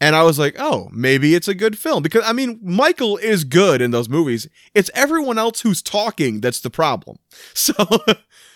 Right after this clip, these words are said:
um, I watched this thing, and I totally forgot that Howard Hessman was in Rob Zombie's Halloween Two.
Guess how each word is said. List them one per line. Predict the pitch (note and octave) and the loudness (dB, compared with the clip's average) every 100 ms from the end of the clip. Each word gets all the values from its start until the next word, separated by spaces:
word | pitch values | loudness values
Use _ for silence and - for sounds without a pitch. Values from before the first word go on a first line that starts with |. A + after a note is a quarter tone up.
| _ _ _ | _ _ _
um, | E3 E3+ D#3+ C#3 A2+ - | 0 2 2 0 -4 -2
I | D#3 | 0
watched | F#3 A3+ - | 0 -2 -4
this | C#3+ | -8
thing, | - B2+ C3 D3 | -4 -4 -4 -4
and | E3+ | -2
I | F#3+ | -2
totally | E3+ - C4 B3+ A#3+ | -2 -2 -2 -2 -6
forgot | A#3 A#3 A#3+ A3 | -6 -4 -4 -4
that | G#3 | -6
Howard | G3+ G#3+ G3+ | -2 -2 -2
Hessman | G#3+ A3 F#3+ D#3+ | -4 -4 -4 -2
was | D3+ D3 | -2 -2
in | F#3+ G3 F#3 | 0 0 2
Rob | E3 E3 D3+ | 2 2 2
Zombie's | D#3+ D#3+ D#3 | 0 0 -2
Halloween | D#3+ D3+ D#3 D#3 | -2 -4 -4 -6
Two. | D#3 G3 | -4 -4